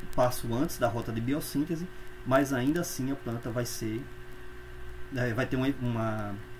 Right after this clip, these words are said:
uma redução do seu crescimento. Por quê? Porque não, nesse caso aqui não vai ser sintetizada a giberelina A um.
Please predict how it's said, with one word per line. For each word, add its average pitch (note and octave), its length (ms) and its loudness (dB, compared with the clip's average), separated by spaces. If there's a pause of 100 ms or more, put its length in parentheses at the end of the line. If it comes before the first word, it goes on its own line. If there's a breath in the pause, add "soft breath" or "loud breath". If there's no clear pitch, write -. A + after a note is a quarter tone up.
(840)
uma C3 160 4
redução C3 540 2 (180)
do B2 120 -2
seu B2 180 0
crescimento. C3+ 400 -2 (100)
Por D3 100 0
quê? B2 120 0
Porque A#2 240 -4
não, B2 180 0
nesse B2 260 -2
caso A#2 180 -2
aqui C3 140 -2
não C#3 120 4
vai B2 140 0
ser A#2+ 160 -4
sintetizada C3+ 800 -2 (280 loud breath)
a A#2+ 80 2
giberelina A#2 880 0
A C#3+ 100 4
um. C3+ 160 2